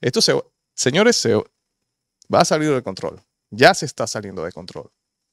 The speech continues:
Vamos a tener, imagínense ustedes, eso es Carolina y,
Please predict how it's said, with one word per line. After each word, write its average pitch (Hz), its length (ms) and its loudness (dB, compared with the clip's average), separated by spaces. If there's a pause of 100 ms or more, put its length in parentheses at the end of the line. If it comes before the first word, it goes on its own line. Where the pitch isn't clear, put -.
(3250)
Vamos 107 420 -2
a 135 80 2
tener, 151 460 0
imagínense 143 480 -4
ustedes, 170 440 0
eso 131 280 -2
es 175 80 -4
Carolina 156 640 -4
y, 151 480 -10